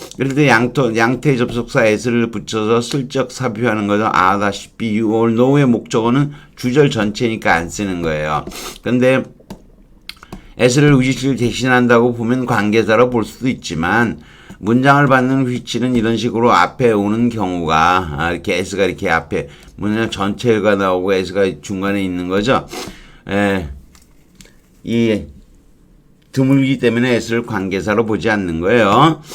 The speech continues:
know의 목적어가 주절 전체이기 때문에 목적은 쓰지 않는 거예요. We all know, 에, from his accent, 그의 어, 어, 말투로 봐서 그가 외국인임을 알았다. He was a foreigner as we knew. 요 목적어 자리 안 쓰는 거죠.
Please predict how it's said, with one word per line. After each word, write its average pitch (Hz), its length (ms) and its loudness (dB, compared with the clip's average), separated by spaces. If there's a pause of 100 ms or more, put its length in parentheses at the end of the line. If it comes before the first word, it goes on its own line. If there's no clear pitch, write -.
(200)
know의 139 380 6
목적어가 123 640 4
주절 120 460 0
전체이기 104 680 -2
때문에 117 400 0
목적은 104 480 -2
쓰지 101 260 -8
않는 87 320 -2
거예요. 85 320 0
We 139 100 4
all 123 220 4
know, 110 420 2 (460)
에, 95 60 -2
from 127 320 0
his 117 180 2
accent, 120 600 -2
그의 123 180 4
어, 101 180 6
어, 95 580 -2
말투로 107 500 0
봐서 104 320 0
그가 104 240 -2
외국인임을 101 580 0
알았다. 80 400 -2 (320)
He 170 120 4
was 131 220 4
a 127 80 0
foreigner 127 640 2
as 104 180 -4
we 120 220 2
knew. 120 400 2
요 101 100 2
목적어 98 440 -4
자리 98 200 0
안 87 160 -2
쓰는 87 300 -8
거죠. 101 300 -2